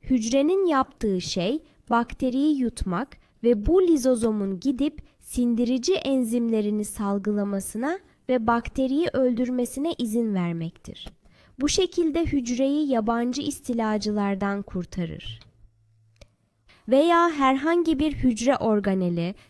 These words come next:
diyelim ki mitokondri, hücre içinde çalışmıyorsa, o zaman lizozom gidip çalışmayan mitokondri ile birleşecek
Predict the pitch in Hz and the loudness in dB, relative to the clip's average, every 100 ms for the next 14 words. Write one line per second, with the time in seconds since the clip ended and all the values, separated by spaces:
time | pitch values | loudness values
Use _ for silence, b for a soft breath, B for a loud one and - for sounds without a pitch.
0 | _ 233 262 277 285 311 277 262 262 254 | _ 4 6 4 2 0 0 2 0 2
1 | 269 269 254 185 175 208 b - 254 220 | 0 2 0 0 -2 -2 b 0 2 2
2 | 233 277 262 254 247 247 262 247 311 - | 2 2 2 0 0 0 0 0 0 0
3 | 262 185 - 170 190 b b b 269 277 | 0 0 -2 -6 -6 b b b 4 6
4 | 294 285 285 262 247 269 247 277 294 247 | 4 4 4 4 4 4 6 2 2 0
5 | 226 262 - 254 254 - 269 233 233 247 | -2 -2 -2 0 0 -2 -2 0 0 0
6 | 233 240 233 - 269 277 247 262 233 233 | -2 -2 -2 0 2 2 0 -2 0 0
7 | 220 226 214 208 - 185 175 170 - | 2 2 2 0 -4 -4 -4 -4 -10